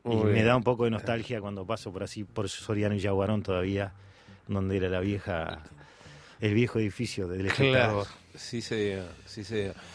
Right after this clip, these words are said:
Speaker 2: Álvaro, un municipio,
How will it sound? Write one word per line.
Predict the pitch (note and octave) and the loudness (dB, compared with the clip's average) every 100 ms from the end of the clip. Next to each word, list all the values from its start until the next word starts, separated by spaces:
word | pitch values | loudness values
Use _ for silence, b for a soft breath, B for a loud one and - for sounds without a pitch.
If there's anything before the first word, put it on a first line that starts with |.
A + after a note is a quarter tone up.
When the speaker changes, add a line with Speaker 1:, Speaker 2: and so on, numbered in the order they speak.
| B B B | B B B
Speaker 2:
Álvaro, | D#3+ F3+ F3 E3 D#3+ - | 4 6 6 6 2 -2
un | G3 F3+ E3+ D#3+ D3+ C#3 C3+ C3 | 0 0 2 -2 -2 -2 -2 -2
municipio, | C#3 C#3+ C#3+ C3 - G3+ C#3+ C#3+ B2 A#2 G#2+ G2+ | 0 0 0 -2 -6 -6 -4 0 2 2 2 -2